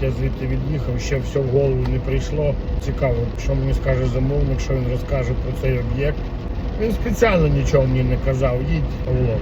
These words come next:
дивись, максимально домахуйся».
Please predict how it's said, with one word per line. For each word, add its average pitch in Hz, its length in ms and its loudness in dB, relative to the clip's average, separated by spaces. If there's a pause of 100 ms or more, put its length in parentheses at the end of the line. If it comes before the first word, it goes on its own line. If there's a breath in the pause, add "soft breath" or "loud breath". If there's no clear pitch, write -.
дивись, 139 380 2 (800)
максимально 135 640 2
домахуйся». 131 760 0